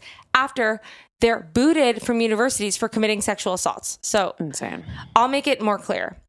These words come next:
Speaker 1: and simple. So I found an article on a legal news site called jurist dot com, written by Sarah Silverhart.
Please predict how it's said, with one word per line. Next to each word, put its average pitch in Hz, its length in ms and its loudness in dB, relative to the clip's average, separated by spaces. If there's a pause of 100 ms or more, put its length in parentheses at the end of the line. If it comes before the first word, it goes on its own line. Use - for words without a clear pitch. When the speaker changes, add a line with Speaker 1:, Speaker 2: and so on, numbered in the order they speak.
(100)
Speaker 1:
and 202 320 0
simple. - 480 -4 (460)
So - 140 0
I 226 80 2
found 294 320 2
an 392 80 0
article 196 720 0 (340)
on 190 260 0 (100)
a 196 80 0
legal 196 340 0
news 190 260 0
site 165 360 -4
called 180 280 0 (140)
jurist 190 480 0
dot 185 180 0
com, - 380 -4
written 220 340 0
by 254 160 2
Sarah 180 720 0 (540)
Silverhart. - 1080 -4